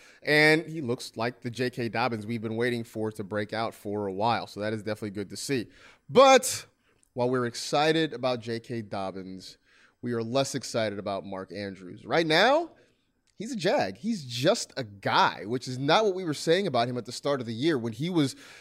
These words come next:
still going neck and neck with Travis Kelce. But really, since the injury,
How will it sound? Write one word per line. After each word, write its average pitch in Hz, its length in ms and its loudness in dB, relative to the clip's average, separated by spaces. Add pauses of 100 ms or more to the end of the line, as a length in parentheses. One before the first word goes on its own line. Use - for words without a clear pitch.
(140)
still 214 320 8
going 160 520 8
neck 170 240 4
and 139 180 4
neck 160 320 2
with 147 420 4
Travis 180 400 -2
Kelce. 175 580 2
But 120 160 -4
really, 208 360 2
since 190 300 0
the 143 180 0
injury, 151 420 0